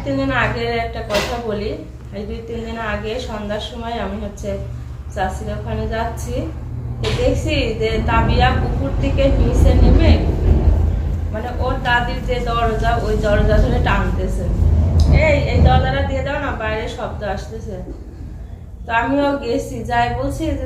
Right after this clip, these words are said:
"তুমি এখানে কেন?" তো বলছে, "আমি দাদির ঘরে যাব।" তো আমি বলছি, "তোমার দাদির ঘর তো, আহ, বন্ধ আছে ভিতর থেকে।" তো বলছে, "না, আমি দাদির কাছে যাবো।" তো আমি বলছি, "তোমার দাদি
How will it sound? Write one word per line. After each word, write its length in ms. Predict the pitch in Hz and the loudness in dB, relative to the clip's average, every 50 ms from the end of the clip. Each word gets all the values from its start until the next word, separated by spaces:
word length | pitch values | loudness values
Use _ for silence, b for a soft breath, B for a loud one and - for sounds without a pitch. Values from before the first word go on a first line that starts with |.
| - - | -8 -8
"তুমি 200 | 285 277 302 302 | -8 -6 -4 -4
এখানে 420 | 285 277 277 277 277 285 285 277 240 226 - | -2 -4 -4 -4 -4 -2 -2 -2 -2 -4 -4
কেন?" 220 | 202 190 185 185 175 175 - - - B B B B B B B - - | -6 -6 -6 -6 -8 -8 -10 -12 -12 B B B B B B B -12 -10
তো 120 | 226 220 | -10 -8
বলছে, 300 | 226 240 254 247 - 285 | -6 -6 -6 -6 -6 -6
"আমি 180 | 254 247 254 247 | -6 -4 -6 -4
দাদির 320 | 220 214 214 214 214 214 | -4 -4 -4 -4 -4 -6
ঘরে 360 | 208 202 208 220 202 202 202 | -6 -6 -4 -4 -4 -4 -2
যাব।" 240 | 202 196 185 190 180 - - - - - - - - - - - - - - - - - - - | -2 -2 -4 -4 -4 -6 -8 -12 -12 -12 -12 -12 -12 -10 -10 -10 -10 -10 -10 -10 -12 -12 -10 -10
তো 60 | - | -8
আমি 180 | 220 226 233 240 | -8 -8 -8 -8
বলছি, 260 | 247 262 254 - 277 269 262 - | -8 -8 -8 -6 -6 -6 -6 -6
"তোমার 220 | - 233 233 233 226 220 | -6 -4 -4 -4 -2 -2
দাদির 300 | 214 214 214 220 214 208 214 | -2 -2 -2 -2 -4 -4 -4
ঘর 140 | 214 208 208 208 - | -4 -4 -4 -6 -4
তো, 140 | 214 214 214 | -4 -4 -4
আহ, 960 | 214 - - - - - 196 - - - - - - - 190 190 196 190 190 185 185 196 | -4 -6 -8 -10 -12 -12 -12 -12 -12 -12 -12 -12 -10 -8 -6 -4 -4 -4 -4 -4 -4 -2
বন্ধ 340 | 202 247 254 254 254 - 262 | 0 2 2 2 2 0 0
আছে 300 | 269 262 254 254 - 220 208 | 0 0 0 0 0 -4 -4
ভিতর 280 | 220 220 196 202 202 202 - - | -4 -6 -6 -6 -6 -6 -6 -6
থেকে।" 340 | - 214 208 - 101 95 - - - - - - - - - - - - - - - - - - - - - - - | -6 -6 -6 -6 -8 -8 -10 -10 -10 -6 -2 -2 -2 -2 -2 -4 -6 -6 -8 -10 -14 -16 -16 -16 -16 -18 -18 -14 -8
তো 100 | 202 202 | -6 -4
বলছে, 260 | 214 233 233 - 254 | -4 -4 -6 -8 -8
"না, 80 | 247 240 | -6 -6
আমি 240 | 240 233 233 233 233 | -4 -4 -4 -6 -6
দাদির 340 | 220 214 202 202 214 214 202 | -6 -4 -4 -4 -4 -6 -8
কাছে 340 | - 196 208 - - 190 185 | -8 -10 -10 -8 -8 -10 -8
যাবো।" 260 | 185 190 - - - | -8 -8 -10 -10 -12
তো 100 | - - | -14 -14
আমি 100 | 226 233 | -12 -10
বলছি, 140 | 247 262 254 | -10 -10 -8
"তোমার 180 | 285 277 285 269 | -6 -6 -6 -4
দাদি 180 | 262 226 226 | -2 -2 -2